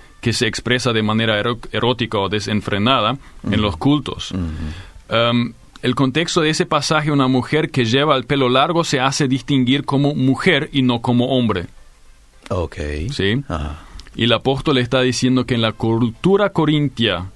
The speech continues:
Speaker 1: corintiana, cuando el cabello de una esposa era más largo que de su marido,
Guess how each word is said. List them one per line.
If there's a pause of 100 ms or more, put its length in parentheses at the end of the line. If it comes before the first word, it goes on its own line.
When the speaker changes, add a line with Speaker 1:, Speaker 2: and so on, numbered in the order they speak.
(200)
Speaker 1:
corintiana, (140)
cuando
el (120)
cabello
de
una
esposa
era
más
largo
que
de
su
marido,